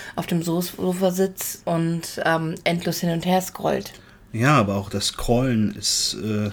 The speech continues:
Speaker 2: ein Problem, weil man fühlt sich danach nicht erholt, man fühlt sich eher noch schlapper danach, weil man, oder, oder, ja, nicht, doch, schlapp schon, aber auch, ja,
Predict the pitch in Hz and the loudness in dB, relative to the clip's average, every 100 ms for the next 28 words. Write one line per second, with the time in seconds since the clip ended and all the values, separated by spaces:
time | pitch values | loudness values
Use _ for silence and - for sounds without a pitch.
0 | - 131 123 104 104 104 101 - - - | -2 -2 -2 -2 0 0 -2 -8 -14 -10
1 | 101 101 98 101 131 117 107 - 110 117 | -6 -4 -4 -2 -2 0 -2 0 2 2
2 | 113 - - - - - - - - - | 2 -2 -18 -20 -20 -20 -20 -20 -20 -20
3 | - 123 120 123 107 101 156 135 110 110 | -8 -4 2 2 2 2 4 4 4 2
4 | - 120 - 107 - 117 110 104 - - | -2 -4 -2 -4 0 2 2 0 0 0
5 | 139 143 120 101 98 101 98 - 107 104 | 0 0 -2 0 0 0 -2 -2 0 0
6 | 101 - - - - 120 117 - - - | -2 -12 -20 -20 -2 2 2 2 -10 -20
7 | - - - 110 113 - 117 113 101 - | -20 -14 -8 -6 -6 -6 -4 -4 -4 -6
8 | 104 127 139 120 - - 98 131 123 - | -2 2 2 0 -4 -8 -6 -4 -4 -6
9 | - - 120 - - 131 156 151 131 127 | -6 0 0 0 -2 2 2 2 0 -6
10 | - - - - - - - - - - | -10 -18 -18 -18 -20 -20 -20 -20 -20 -10
11 | - 143 135 - - - - - - - | 4 6 6 2 -6 -10 -20 -20 -20 -20
12 | - - - 120 139 143 143 131 107 | -20 -20 -10 -2 2 4 4 2 -4